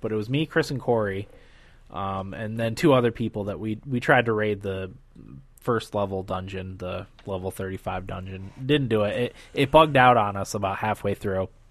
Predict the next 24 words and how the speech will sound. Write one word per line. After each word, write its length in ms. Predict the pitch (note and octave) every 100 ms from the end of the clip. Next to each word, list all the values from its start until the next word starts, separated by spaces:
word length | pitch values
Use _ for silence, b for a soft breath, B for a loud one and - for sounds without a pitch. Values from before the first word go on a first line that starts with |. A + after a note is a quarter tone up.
| - - - - - - - B B B B
So 100 | C3+
we 80 | D3+
didn't 160 | E3+
finish 220 | D3+ C3 A#2
that. 200 | A2+ A2+
We, 140 | C3
we 180 | C3+ C3+
were 80 | C3+
trying 200 | D3+ C#3
to 40 |
figure 180 | D3 C3
out 120 | A#2+
what, 220 | G2 A2+
what 160 | A#2+ A2+
to 100 | A#2+
do, 240 | A#2+ B2+
and 140 | A2 A2
I 140 | A#2 A#2+
wanted 260 | C3 B2
to 60 | A2
have 300 | A2 A2 G#2+
a, 220 | G#2 G2
like, 240 | F2+ G2+ G2
a, 380 | F#2 F#2+ F#2